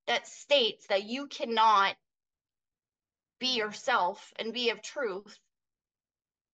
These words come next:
when writing a, writing papers with words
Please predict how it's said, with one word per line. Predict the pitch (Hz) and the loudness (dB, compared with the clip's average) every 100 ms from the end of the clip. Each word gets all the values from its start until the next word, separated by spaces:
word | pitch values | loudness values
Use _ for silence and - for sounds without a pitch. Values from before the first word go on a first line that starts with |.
| _ - | _ -8
when | 226 247 233 220 208 - - | 0 2 2 -2 -6 -10 -2
writing | 226 254 262 220 | 0 0 -2 -6
a, | 202 _ - | -8 _ -8
writing | 220 247 262 240 196 - | 0 0 0 -4 -6 -8
papers | 254 277 - 226 202 196 202 | -4 -4 -2 -2 -2 -4 -8
with | 214 - | -12 -6
words | 233 262 240 202 190 | 2 2 2 -2 -10